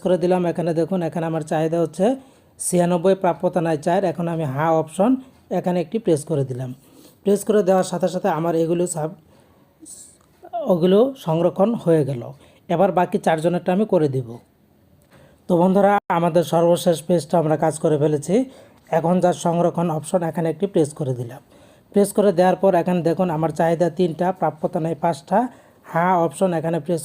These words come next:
করে দিলাম। এখানে আমার কাজ কমপ্লিট হয়ে গেল, আমার কিন্তু আর কোনো চাহিদা নাই। এবার আমরা যে কাজটা করব, আবারও চলে যাব ড্যাশবোর্ডে। খেয়াল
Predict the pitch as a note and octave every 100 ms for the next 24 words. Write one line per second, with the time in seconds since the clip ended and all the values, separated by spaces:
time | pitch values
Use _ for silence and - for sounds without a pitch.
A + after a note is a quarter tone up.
0 | - E3 D#3 F3 A3+ B3+ - _ _ F#3+
1 | D#3+ F3 E3 E3+ E3+ G#3 - F#3 D#3 F3
2 | E3 D3 A#2+ A#2+ A#2 _ - _ - D3+
3 | F#3 E3+ G3 F#3 D#3+ E3+ E3+ E3 E3 E3
4 | E3+ D#3+ A3+ B3 - - _ F#3+ F#3+ A3
5 | G#3 F#3+ F#3+ F#3+ F#3 - D#3+ F3+ E3 F#3+
6 | D3+ E3+ E3 F3 E3+ E3 D#3+ A#3+ C4+ -
7 | C#3+ D3+ D#3+ C#3 D3+ B2+ B2 - - -
8 | _ E3+ F3+